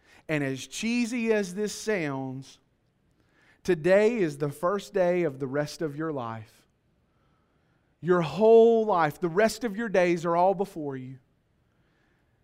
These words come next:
And I believe in this Moses moment that God would lean into us right now and say, "So choose life."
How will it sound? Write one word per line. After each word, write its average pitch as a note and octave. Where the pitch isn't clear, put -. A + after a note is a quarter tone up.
And D#3+
I G3+
believe G3
in F#3+
this F3+
Moses F#3+
moment E3+
that E3+
God F3
would E3
lean G#3
into G#3
us F3+
right F#3+
now F3
and F3
say, C#3+
"So G3+
choose A#3
life." F3+